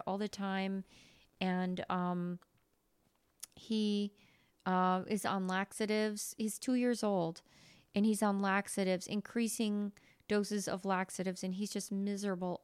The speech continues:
all the time." And I said, "Could we stop the closing for about five minutes? <laughs> And can I show you this little video on my phone?" So I showed her that video on nutrition facts dot org.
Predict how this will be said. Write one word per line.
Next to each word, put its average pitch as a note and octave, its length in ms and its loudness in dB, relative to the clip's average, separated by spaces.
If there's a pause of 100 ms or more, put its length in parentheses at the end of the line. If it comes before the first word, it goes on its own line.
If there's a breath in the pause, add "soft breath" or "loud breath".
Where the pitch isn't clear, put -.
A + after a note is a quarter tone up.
all F#3 240 2
the F#3+ 140 0
time." F#3 400 -2
And F#3+ 100 -2
I G3+ 40 0
said, G#3+ 360 2 (480 loud breath)
"Could B3+ 160 -4
we F4+ 300 4
stop C4 420 2
the - 80 -6
closing G#3+ 540 2
for G3 160 2
about F#3 300 2
five F#3+ 240 6
minutes? F#3+ 360 0
<laughs> - 40 6
And D4 160 8 (280 loud breath)
can E4 140 6
I E4+ 100 12
show D#4+ 180 6
you D4 100 8
this D4 200 2
little B3+ 200 6
video A3+ 340 6
on A3 160 4
my G3+ 140 2
phone?" G3 340 0 (320 loud breath)
So - 160 4
I B3 60 10
showed A#3+ 260 6
her C4 100 6
that A#3 240 4
video G#3 300 4
on F#3+ 140 0
nutrition F#3+ 440 -2
facts F3 360 -4
dot E3 160 -4
org. - 300 -6